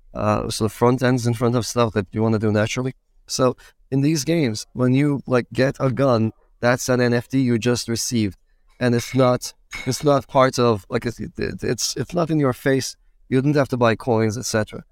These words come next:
So it's so natural, and these people end up interacting with the blockchain without knowing they're interacting with the blockchain. I've said this many times before. Um,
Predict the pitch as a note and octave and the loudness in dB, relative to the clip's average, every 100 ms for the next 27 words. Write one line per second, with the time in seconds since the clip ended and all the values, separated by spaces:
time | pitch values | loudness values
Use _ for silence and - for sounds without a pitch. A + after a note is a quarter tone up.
0 | _ _ - C3+ C3 - - - F3 F3 | _ _ -2 0 0 -2 -4 0 2 2
1 | D3 D3+ - F3 E3+ - _ _ C3 C3 | 0 0 -2 -2 -4 -8 _ _ -2 0
2 | D3+ - D#3+ D#3 C3+ B2+ A#2 - C3 D3 | 0 0 0 2 2 2 0 -2 -4 2
3 | C3+ C#3 D3 B2+ A2+ C3 - E3 C#3 C#3+ | 2 2 0 0 0 0 0 -2 0 2
4 | B2+ B2 C3 D3+ C#3+ B2 A#2 B2 A2 A2+ | 2 2 2 2 2 2 2 0 0 0
5 | G#2+ - A2 - - - _ _ _ _ | -2 -2 -4 -4 -10 -14 _ _ _ _
6 | - A#2+ - C#3+ C3 - C3+ C3+ C3 B2 | -4 -2 0 0 0 0 0 2 2 0
7 | A2+ A2 C3+ E3+ F3+ _ _ _ - B2 | -2 -4 -2 -2 -4 _ _ _ -4 0
8 | A#2 A#2 | 2 0